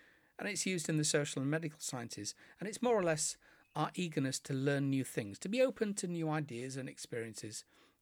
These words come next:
and to exert effort in closing information gaps, those gaps in our understanding that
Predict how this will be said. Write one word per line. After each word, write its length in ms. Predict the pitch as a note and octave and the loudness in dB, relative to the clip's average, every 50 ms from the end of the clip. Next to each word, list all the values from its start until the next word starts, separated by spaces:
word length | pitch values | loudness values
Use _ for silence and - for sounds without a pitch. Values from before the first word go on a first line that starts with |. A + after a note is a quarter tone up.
| - | -8
and 100 | - F3 D#3+ | -6 -6 -2
to 100 | - G3+ | -2 -2
exert 360 | F#3+ D#3 D3+ D#3+ D#3 - - - - | 0 2 2 2 2 2 0 -2 -6
effort 420 | E3+ D#3+ - - A#2+ A2+ - - - | -6 -6 -4 -6 -6 -8 -8 -6 -2
in 140 | D3+ D3+ D3+ | 0 0 0
closing 640 | - - - D3 D#3+ D#3+ C#3+ D3 C3+ C3+ C3 - _ _ - | 0 -2 -2 0 0 0 0 0 0 -2 -2 -6 _ _ -6
information 640 | F3+ D3+ C#3 - - D3 C#3 C3+ C3+ - - - A2+ | -4 -4 -4 -4 -4 -2 -2 -2 -2 -4 -8 -10 -10
gaps, 400 | - - - - - - - - _ _ - - _ _ _ - | -10 -12 -12 -10 -10 -10 -12 -12 _ _ -20 -20 _ _ _ 2
those 200 | C4 C#4 A3+ - | 2 2 2 2
gaps 320 | - D#3 B2+ - - - | 0 0 0 0 0 0
in 100 | D#3+ D3+ | 2 2
our 220 | C#3+ C3 C3+ C#3 C#3 | 4 4 2 2 2
understanding 600 | C#3 C#3 C#3 - - - B2 A#2+ A#2+ A#2+ C3+ C#3 | 2 0 0 -2 -4 -4 -6 -6 -6 -6 -4 -4
that 140 | D3+ D#3+ | -4 -6